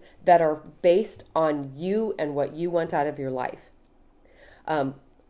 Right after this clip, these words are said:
making decisions according to your values is going to cause some conflict in itself, but we need to start learning how to choose ourself in different situations and how to make sure we know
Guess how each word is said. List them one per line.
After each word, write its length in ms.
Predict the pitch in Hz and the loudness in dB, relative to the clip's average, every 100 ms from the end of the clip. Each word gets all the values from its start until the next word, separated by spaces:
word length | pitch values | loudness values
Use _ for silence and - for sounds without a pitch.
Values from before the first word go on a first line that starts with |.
| _ _ - | _ _ 0
making 380 | 156 151 208 196 | 4 4 2 -4
decisions 640 | 196 196 202 220 226 - - - | -2 -2 0 -2 -2 -8 -12 -8
according 380 | 175 185 175 190 | 2 4 6 2
to 120 | 196 | -2
your 140 | 180 | -2
values 540 | 175 147 160 208 220 - - - - | 0 0 0 -2 -4 -8 -20 -20 -6
is 140 | 185 190 | -4 2
going 240 | 208 208 | 2 2
to 100 | 214 | -2
cause 320 | 208 180 180 | 0 0 0
some 120 | 180 | -6
conflict 500 | 170 160 156 160 151 | -4 -4 -2 -4 -4
in 100 | 151 | -4
itself, 520 | 147 - 180 139 - - | -4 -2 0 0 -4 0
but 320 | 190 151 - - - | 4 4 0 -18 -4
we 160 | 180 185 | 0 2
need 180 | 190 196 | 2 2
to 80 | 233 | -2
start 340 | - 202 - | 2 4 4
learning 760 | 180 185 185 165 156 180 190 - _ - - | 6 6 6 2 2 -2 -8 -14 _ -20 -20
how 360 | - 214 190 185 | -4 4 6 6
to 160 | 190 196 | 2 -6
choose 380 | - 190 185 - | -4 -4 -4 -2
ourself 800 | 151 147 - 185 170 143 143 - | -4 -4 -2 2 4 2 -2 -6
in 140 | 156 | -4
different 320 | 151 147 147 147 | -2 -4 -6 -6
situations 720 | 151 - 151 143 131 131 131 - - | -6 -4 -4 -4 -4 -8 -10 -20 -8
and 180 | - 151 | -4 -2
how 160 | 165 180 | 0 0
to 120 | 190 | 0
make 200 | 175 - | -2 -2
sure 220 | - 175 | -4 -4
we 460 | 165 165 190 202 208 | -4 -4 -2 -2 -2
know 580 | 196 160 170 220 247 | 0 2 2 2 0